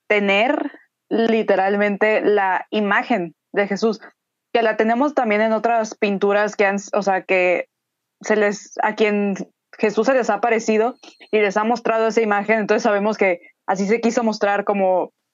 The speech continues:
con la, con la tilma de Juan Diego, que también es como la Virgen se quiso mostrar, entonces tener en la sábana santa también la imagen de Jesús real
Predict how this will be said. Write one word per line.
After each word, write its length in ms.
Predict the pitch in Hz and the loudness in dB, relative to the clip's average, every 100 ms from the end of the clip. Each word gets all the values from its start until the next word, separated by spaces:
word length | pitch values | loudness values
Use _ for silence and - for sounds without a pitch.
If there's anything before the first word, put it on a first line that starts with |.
| - | -2
con 300 | 214 208 202 | 0 2 0
la, 580 | 190 185 180 175 175 175 _ _ _ _ _ - _ | 0 0 0 0 -4 -8 _ _ _ _ _ -20 _
con 760 | 214 208 202 202 202 202 196 | 0 2 0 0 0 0 0
la 140 | 196 196 | 0 0
tilma 260 | 220 220 | 0 2
de 480 | 233 226 202 185 175 - _ _ _ _ - | 2 2 2 2 -2 -10 _ _ _ _ -4
Juan 200 | 202 202 | -2 2
Diego, 420 | 214 208 208 208 _ _ _ | 2 2 0 -2 _ _ _
que 100 | - | -2
también 220 | 208 208 208 | 0 2 2
es 60 | |
como 180 | 233 220 | 2 2
la 120 | 196 | 2
Virgen 340 | 196 208 240 226 | 2 0 0 0
se 120 | 214 | 0
quiso 220 | 220 214 | 0 0
mostrar, 360 | 202 196 202 202 | -2 0 0 0
entonces 340 | 196 208 208 - - - _ _ _ _ _ _ _ _ | 0 -2 -2 -10 -20 -20 _ _ _ _ _ _ _ _
tener 300 | 247 226 233 | 0 2 2
en 160 | 269 311 | 2 2
la 100 | 269 | 0
sábana 340 | 240 254 254 | 0 0 0
santa 340 | 226 220 247 240 | 0 0 0 -2
también 280 | 208 208 | 0 0
la 80 | 214 | 0
imagen 480 | 214 202 214 247 247 | 0 0 0 0 0
de 100 | 226 | 0
Jesús 480 | 196 196 202 202 185 | 0 0 0 0 -4
real 580 | - 190 196 196 208 226 | -2 2 2 2 0 -2